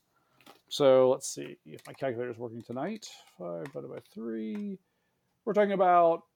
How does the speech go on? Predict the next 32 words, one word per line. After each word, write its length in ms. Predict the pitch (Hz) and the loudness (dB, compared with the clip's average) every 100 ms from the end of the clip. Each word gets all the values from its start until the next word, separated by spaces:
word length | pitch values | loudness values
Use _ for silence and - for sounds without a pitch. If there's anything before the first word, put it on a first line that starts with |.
| _ - | _ -8
we 120 | 214 | -4
can 80 | 214 | -2
get 200 | 196 180 | -2 -2
down 300 | 175 165 156 135 | 0 0 0 -4
to, 560 | - 151 143 143 139 135 117 | -2 0 2 2 0 -2 -8
no, 120 | 139 | -16
that's 200 | 127 - | -18 -20
not 100 | - 139 | -20 -16
right. 220 | 196 - - _ _ _ _ _ _ _ _ | -16 -16 -20 _ _ _ _ _ _ _ _
Point 120 | - 147 | -20 -16
one 120 | 185 | -14
two 160 | 175 165 | -12 -12
five 320 | - 147 135 - _ - - _ _ | -12 -16 -18 -20 _ -20 -20 _ _
divided 360 | 156 180 170 139 | -10 -8 -8 -8
by 300 | 135 131 123 - - | -8 -8 -12 -18 -20
three. 580 | 151 151 139 131 214 247 160 _ _ _ _ _ | -12 -8 -6 -4 -4 -6 -8 _ _ _ _ _
Yeah. 200 | 359 359 - _ _ _ _ _ _ _ | -4 -2 -4 _ _ _ _ _ _ _
So, 580 | 196 196 196 190 160 - _ _ _ _ _ _ _ _ _ _ _ _ _ _ _ _ _ | -2 0 2 2 0 -8 _ _ _ _ _ _ _ _ _ _ _ _ _ _ _ _ _
oh, 40 | 208 | -14
my 80 | 131 | -8
calculator 380 | 151 135 151 170 | -4 -2 -2 -2
is 100 | 123 | -4
messed 220 | 113 - | -8 -10
up. 120 | 117 - | -12 -6
Cool. 220 | 160 143 | -4 2
Oh, 140 | 180 | 2
zero 280 | 151 226 226 | 4 4 4
zero 280 | 175 185 175 | 6 4 4
four. 480 | - - 175 120 120 | 2 0 2 2 0
There 160 | 160 | 0
we 120 | 147 113 | 0 -2
go. 320 | 127 135 | -6 -8